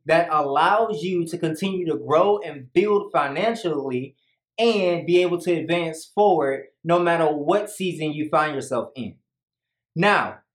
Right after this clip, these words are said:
definitely connect with a financial expert to help you in this area, because even if with your savings, you want to invest in certain things and areas, you want to grow in competency of what it is that you're trying to invest in, so you have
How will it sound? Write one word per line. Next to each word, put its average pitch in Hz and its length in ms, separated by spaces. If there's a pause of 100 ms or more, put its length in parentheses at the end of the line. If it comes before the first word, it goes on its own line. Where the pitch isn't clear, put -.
(200)
definitely 302 600
connect 233 480
with 240 400
a 196 120
financial 233 540
expert 214 640
to 202 160
help 220 380
you 214 160
in 202 100
this 196 240
area, 190 480 (260)
because 208 440
even 233 260
if 202 240
with 202 140
your 180 100
savings, 220 560
you 196 100
want 202 160
to 196 100
invest 180 420
in 185 100
certain 196 360
things 185 280
and 156 160
areas, 165 520 (240)
you 175 140
want 226 340
to 233 100
grow 180 280
in 175 200
competency 190 1000 (360)
of 208 480
what 170 340
it 185 160
is 226 400
that 180 180
you're 180 100
trying 196 280
to 190 120
invest 165 460
in, 220 220
so 196 260
you 175 200
have 180 380